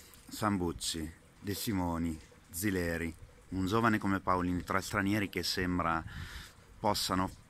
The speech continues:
fare la differenza secondo i rumors che si sentono. Quale ruolo avrà Parma in questo campionato?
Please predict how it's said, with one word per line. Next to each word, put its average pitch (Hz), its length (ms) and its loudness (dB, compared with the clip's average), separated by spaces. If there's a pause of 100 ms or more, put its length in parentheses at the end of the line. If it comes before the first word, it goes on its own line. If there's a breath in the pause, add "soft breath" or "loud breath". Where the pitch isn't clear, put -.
(100)
fare 90 220 2
la 90 100 0
differenza 90 540 0
secondo 87 380 -2
i 85 40 0
rumors 85 640 0
che 92 100 -4
si 95 160 -2
sentono. 123 680 0 (1080 loud breath)
Quale 113 180 4
ruolo 107 260 8
avrà 113 300 6
Parma 107 680 4 (760 loud breath)
in 139 100 0
questo 107 180 2
campionato? 92 460 0